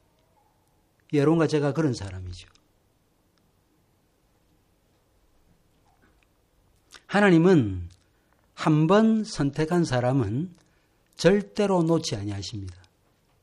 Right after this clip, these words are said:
구원의 확신은 여기에 근거하는 거죠. 나의 결단, 의지,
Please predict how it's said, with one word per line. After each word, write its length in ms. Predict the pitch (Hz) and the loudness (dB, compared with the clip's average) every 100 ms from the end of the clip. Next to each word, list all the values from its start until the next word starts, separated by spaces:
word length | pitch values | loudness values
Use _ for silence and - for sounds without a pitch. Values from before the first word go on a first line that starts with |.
| _ _ _ _ _ - | _ _ _ _ _ -2
구원의 460 | 147 165 196 190 | 4 4 4 2
확신은 800 | 190 185 - - 170 110 151 190 - _ _ _ _ _ - | 0 -4 -4 -2 0 0 -2 -6 -12 _ _ _ _ _ 2
여기에 400 | 175 233 202 160 | 8 8 6 2
근거하는 440 | 120 113 107 104 95 | 2 -4 -4 -6 -8
거죠. 280 | 92 - - - _ _ _ _ _ _ _ _ _ _ _ _ _ _ _ _ | -12 -14 -20 -20 _ _ _ _ _ _ _ _ _ _ _ _ _ _ _ _
나의 400 | 170 190 196 190 | 2 4 4 0
결단, 800 | - 185 185 - 190 190 190 180 - _ _ _ - | 0 0 0 -2 0 0 -4 -8 -14 _ _ _ 0
의지, 680 | 165 156 160 185 190 190 | 4 4 2 -2 -2 -4